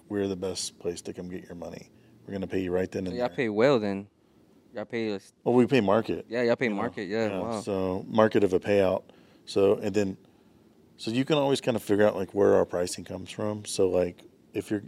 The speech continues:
Speaker 1: if you wanted to sell to us, you're more often than not gonna get what StockX is offering you, um, after their fees. And if you're buying,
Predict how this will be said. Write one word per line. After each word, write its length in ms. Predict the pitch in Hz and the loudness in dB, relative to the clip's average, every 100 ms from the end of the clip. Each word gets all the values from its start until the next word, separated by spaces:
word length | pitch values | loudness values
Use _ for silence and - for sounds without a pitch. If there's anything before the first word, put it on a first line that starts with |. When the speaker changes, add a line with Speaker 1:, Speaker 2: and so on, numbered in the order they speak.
| - | -10
Speaker 1:
if 140 | 104 117 | -10 -6
you 80 | 110 | -2
wanted 240 | 117 101 | 0 0
to 140 | - 87 | -4 -8
sell 360 | - 101 98 | 0 4 4
to 120 | - 85 | 2 -6
us, 440 | 85 85 - - - _ _ _ | -8 -8 -10 -12 -14 _ _ _
you're 340 | - 104 98 90 _ _ _ _ _ _ _ - | -6 0 0 0 _ _ _ _ _ _ _ -20
more 520 | 160 127 117 127 135 123 | -10 -4 0 6 8 8
often 320 | 107 - 95 | 6 2 -4
than 140 | 95 | -4
not 280 | 90 85 82 - _ _ _ _ _ _ _ _ _ - _ - - | -4 -6 -8 -16 _ _ _ _ _ _ _ _ _ -20 _ -20 -8
gonna 180 | 107 101 | -6 -2
get 160 | 98 110 | 0 0
what 120 | 101 | -2
StockX 500 | - 95 95 92 - | -4 -6 -6 -8 -8
is 100 | 82 | -12
offering 500 | 95 95 - 95 92 | -8 -8 -8 -10 -10
you, 200 | 90 87 _ _ _ _ _ _ _ _ _ _ _ | -12 -16 _ _ _ _ _ _ _ _ _ _ _
um, 500 | 92 90 87 87 90 _ _ - | -2 -2 -4 -6 -12 _ _ -10
after 240 | 90 101 | -6 -4
their 160 | 90 85 | -4 -4
fees. 400 | - 104 - - _ _ _ _ _ _ _ - | -8 -14 -14 -20 _ _ _ _ _ _ _ -8
And 140 | 98 | -6
if 140 | 90 | -4
you're 100 | 95 | -4
buying, 720 | 85 98 107 107 95 85 87 | -2 0 0 0 -2 -6 -10